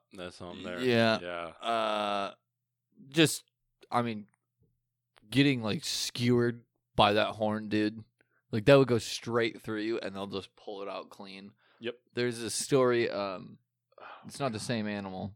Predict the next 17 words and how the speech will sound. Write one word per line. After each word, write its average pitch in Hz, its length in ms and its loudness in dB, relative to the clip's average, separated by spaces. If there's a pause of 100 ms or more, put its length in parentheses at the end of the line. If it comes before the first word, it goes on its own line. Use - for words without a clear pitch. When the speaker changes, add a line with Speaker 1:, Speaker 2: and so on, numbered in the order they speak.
Speaker 2:
but 101 140 -8
it's 95 100 -8
at 107 140 -2
Jester 101 320 -4
Park. 101 500 -6 (960)
I 107 100 -2
don't 98 140 -2
know, 95 140 -4
probably 101 340 0
about 92 240 -6
a 92 40 -8
decade 92 480 -10
ago 95 220 -16
now. 92 100 -20
Speaker 1:
The 90 180 -12
bison? 85 400 -16 (440)
Speaker 2:
Yeah, 110 300 -2